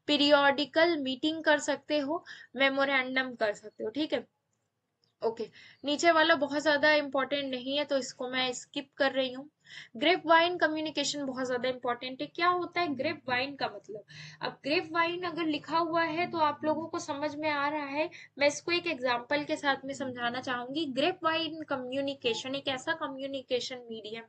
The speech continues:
है जिसके through आप कभी भी फॉर्मल टॉकिंग तो नहीं करते हो, फिर भी आपकी बातें जो है वहां तक पहुंच जाती है। लाइक जैसे कि, अ,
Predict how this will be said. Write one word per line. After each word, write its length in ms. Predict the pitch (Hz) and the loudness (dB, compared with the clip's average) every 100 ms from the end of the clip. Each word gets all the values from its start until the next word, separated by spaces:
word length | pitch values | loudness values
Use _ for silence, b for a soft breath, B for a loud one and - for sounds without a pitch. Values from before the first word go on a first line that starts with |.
| 226 | -18
है 80 | B B B B | B B B B
जिसके 440 | 226 294 - 370 381 | -2 -2 2 2 2
through 340 | 349 330 359 | 0 0 2
आप 280 | 320 311 - - | 4 2 0 -2
कभी 200 | 277 311 | 0 2
भी 160 | 330 | 2
फॉर्मल 560 | 359 - 262 262 285 339 | 2 2 4 2 2 2
टॉकिंग 380 | 330 320 339 330 | 2 2 0 -4
तो 60 | 349 | -4
नहीं 140 | 349 | 0
करते 260 | 320 294 311 | 0 2 0
हो, 40 | |
फिर 200 | 302 285 | 0 -2
भी 120 | 285 | 4
आपकी 360 | 311 277 - 302 | 4 4 -2 0
बातें 400 | 254 247 - 285 | 2 2 0 0
जो 120 | 269 | 0
है 200 | 262 320 | -2 -4
वहां 300 | 311 240 247 | -4 -4 -4
तक 180 | 262 294 | -2 -4
पहुंच 320 | 254 233 220 208 | -6 -8 -6 -4
जाती 340 | 190 - 185 | -4 -4 -8
है। 60 | 185 B B - | -8 B B 2
लाइक 160 | 262 269 | 4 4
जैसे 320 | 302 285 339 | 2 2 -2
कि, 200 | - 349 | 0 -2
अ, 320 | - - 226 | -2 -4 0